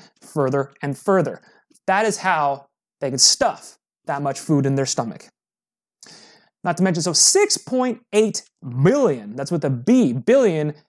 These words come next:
is gonna be spent on just food alone on fourth of July weekend. About that spending, eight hundred four million will be spent on beef, three hundred seventy-one million spent on chicken,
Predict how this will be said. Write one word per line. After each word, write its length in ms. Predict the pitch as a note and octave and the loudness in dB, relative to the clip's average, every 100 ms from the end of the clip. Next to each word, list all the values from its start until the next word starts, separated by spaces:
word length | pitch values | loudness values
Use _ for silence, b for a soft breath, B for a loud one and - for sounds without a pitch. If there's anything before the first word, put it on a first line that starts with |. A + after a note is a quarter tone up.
| _ | _
is 100 | C#3+ | -6
gonna 120 | D3+ D#3 | -2 0
be 80 | |
spent 460 | C#3 - - A3 G#3 - | 2 2 2 0 -2 -4
on 160 | D#3+ | -2
just 180 | D3 D#3+ | -2 -2
food 340 | - F3 F#3+ F#3 D#3+ | -2 2 4 2 0
alone 640 | D3+ D3+ G#3 F#3 C3 A#2 | 0 2 2 2 0 -6
on 140 | - C3 | -10 -4
fourth 180 | C#3+ C3+ | -2 -2
of 80 | |
July 220 | B2+ B2+ B2 | -2 -4 -4
weekend. 480 | B2 A2+ G#2+ E2 b b b b b b b - | -6 -6 -10 -16 b b b b b b b -10
About 320 | A#2 C#3+ D3+ | -2 -2 0
that 160 | E3 | -4
spending, 560 | - - A3+ G3 A2 - _ _ _ _ _ _ _ | -2 0 2 2 0 -10 _ _ _ _ _ _ _
eight 180 | B3 A3+ | -2 0
hundred 380 | B3 B3 A3+ D#3+ | 0 2 2 0
four 260 | B3 A3 | 0 0
million 680 | C#3+ C#3+ F3 D4+ D4 C#3+ B2 | 0 2 4 6 4 2 -2
will 120 | C#3 C3+ | -6 -4
be 120 | D#3+ | -2
spent 320 | C#3 - E3 D3+ | -2 -2 -2 -2
on 240 | C3 B2+ | -4 0
beef, 400 | B3 C#4 - - b b b _ | 4 4 2 -8 b b b _
three 180 | A#3 D4+ | 0 0
hundred 180 | C4+ A3 | 2 0
seventy-one 680 | - G#3 F3 C#3 F#3+ E4 G3 | 2 0 0 0 0 2 2
million 320 | D3 D3 F#3+ | 2 0 -2
spent 320 | - C#3 B2+ | -2 -6 -6
on 100 | C3 | -6
chicken, 380 | - A3+ A3+ | -2 -2 0